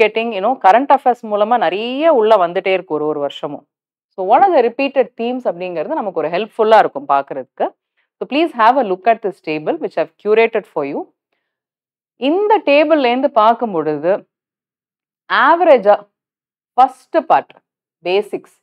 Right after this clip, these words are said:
இந்த இடம் எடுத்துக்கோங்க. This is the foundation of Indian Constitution. நம்ம any, uh, coaching institute, any online course, um,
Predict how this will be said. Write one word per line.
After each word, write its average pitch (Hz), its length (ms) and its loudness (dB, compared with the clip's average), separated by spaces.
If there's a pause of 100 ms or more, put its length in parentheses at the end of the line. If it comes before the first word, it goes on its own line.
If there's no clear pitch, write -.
(140)
இந்த 190 200 -8
இடம் 202 160 -2
எடுத்துக்கோங்க. 139 420 -14 (1700)
This 220 160 -6
is 330 120 -6
the 254 60 -4 (140)
foundation 330 560 4
of 233 140 -2
Indian 196 280 -4
Constitution. 147 640 -8
நம்ம 147 140 -12 (320)
any, 285 180 -2 (680)
uh, 156 180 2 (100)
coaching 214 400 -2
institute, 156 500 -10 (420)
any 226 140 -4 (200)
online 220 380 2 (140)
course, 147 300 -8 (600)
um, 151 100 -6